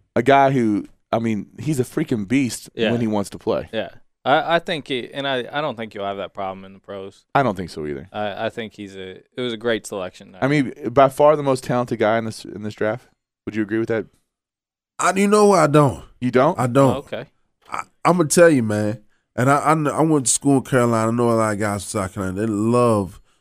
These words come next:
Speaker 3: Clowney, right? They were talking about Clowney since he was in high school. Uh,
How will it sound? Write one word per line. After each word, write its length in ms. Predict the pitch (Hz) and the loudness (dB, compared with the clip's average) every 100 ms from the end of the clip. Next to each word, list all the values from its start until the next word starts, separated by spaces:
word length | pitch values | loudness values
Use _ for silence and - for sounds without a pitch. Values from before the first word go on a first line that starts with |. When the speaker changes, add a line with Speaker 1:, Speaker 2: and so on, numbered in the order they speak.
| _ - | _ -8
Speaker 3:
Clowney, 440 | 123 117 95 85 | -4 -2 -4 -6
right? 100 | 85 | -4
They 80 | 117 | -2
were 60 | 131 | -2
talking 240 | 127 107 | -2 -4
about 140 | 104 | -6
Clowney 320 | - 117 101 87 | -6 -4 -4 -6
since 240 | 107 92 | -10 -10
he 80 | 101 | -8
was 140 | 95 | -6
in 60 | 87 | -8
high 200 | 92 95 | -10 -12
school. 320 | - - 69 _ _ _ _ _ _ _ _ _ _ | -12 -18 -20 _ _ _ _ _ _ _ _ _ _
Uh, 380 | 113 110 92 | -4 -2 -4